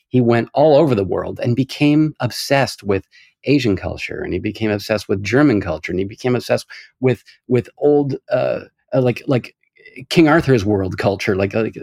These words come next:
everything from England. And then he brought all that culture year after year after year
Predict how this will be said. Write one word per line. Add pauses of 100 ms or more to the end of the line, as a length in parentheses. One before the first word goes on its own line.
(120)
everything
from
England. (340)
And
then
he
brought
all
that
culture
year
after
year
after
year